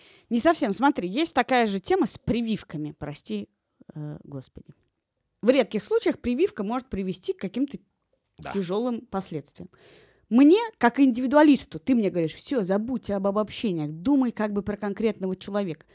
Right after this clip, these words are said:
Speaker 1: Мне для своего ребёнка, может быть, этого совершенно неохота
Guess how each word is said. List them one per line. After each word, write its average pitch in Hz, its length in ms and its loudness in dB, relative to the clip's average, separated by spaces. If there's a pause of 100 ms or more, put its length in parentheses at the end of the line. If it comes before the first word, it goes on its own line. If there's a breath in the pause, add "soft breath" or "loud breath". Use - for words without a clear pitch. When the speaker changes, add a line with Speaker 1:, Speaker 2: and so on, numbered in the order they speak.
(240 soft breath)
Speaker 1:
Мне 254 240 4
для 190 100 0
своего 208 340 -2
ребёнка, 240 460 -2
может 170 240 -4
быть, 170 160 -12
этого 196 220 -8
совершенно 226 680 -4
неохота 202 680 -2